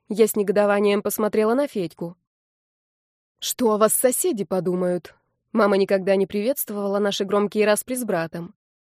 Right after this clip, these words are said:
"Все, что могли, они уже подумали", вздохнула я, печатая Смерчу ответ. "Мари-Мари, идет Дейл,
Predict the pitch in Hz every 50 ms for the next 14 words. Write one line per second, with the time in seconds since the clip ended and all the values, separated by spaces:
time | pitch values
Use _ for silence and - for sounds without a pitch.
0 | _ _ _ _ _ _ _ _ _ _ _ _ _ _ - - - - 247 -
1 | - 247 240 240 233 226 226 262 320 349 320 262 233 233 233 233 220 233 240 -
2 | 285 320 320 269 269 220 185 180 175 170 175 170 165 165 165 180 185 175 - 190
3 | 180 185 180 175 180 180 170 - 185 - - 185 180 - 190 185 180 - 196 190
4 | 190 - - 220 233 240 - 202 185 165 165 - _ _ _ _ _ _ _ _
5 | _ _ _ _ _ _ _ _ _ _ _ _ _ _ _ _ _ - 226 233
6 | 233 240 247 254 277 294 269 208 170 165 165 170 _ _ _ _ - - 247 254
7 | 214 247 349 339 220 185 160 185 180 175 175 175 170 180 175